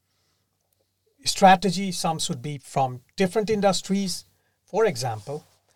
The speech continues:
banking companies, they struggle a lot from operational issues. They have a lot of operational risk, which is about fraud.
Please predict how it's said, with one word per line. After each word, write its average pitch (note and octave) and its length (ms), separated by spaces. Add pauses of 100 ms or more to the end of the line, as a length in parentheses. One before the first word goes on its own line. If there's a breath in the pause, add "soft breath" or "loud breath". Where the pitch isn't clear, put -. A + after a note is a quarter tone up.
(120)
banking D#3+ 580 (1200)
companies, A#2+ 600 (120)
they G3+ 120
struggle F#3+ 640
a F3 60
lot E3+ 480 (540)
from D#3+ 340
operational E3 880
issues. B2 580 (600)
They D3 80
have D#3 120
a D#3+ 40
lot G3 180
of F3 120
operational D3+ 520
risk, A#2+ 300
which C3+ 160
is B2+ 120
about A#2+ 240
fraud. B2+ 400